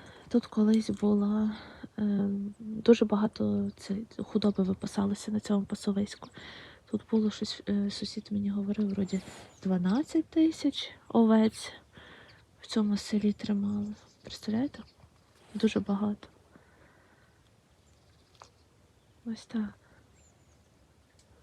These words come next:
Корови тримали.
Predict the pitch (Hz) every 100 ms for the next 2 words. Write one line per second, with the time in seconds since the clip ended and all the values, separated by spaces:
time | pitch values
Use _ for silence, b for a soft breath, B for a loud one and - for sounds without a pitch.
0 | b b b _ _ _ _ _ _ _
1 | _ _ _ _ _ - 226 208 277 302
2 | 277 262 247 - 240 233 233 226 226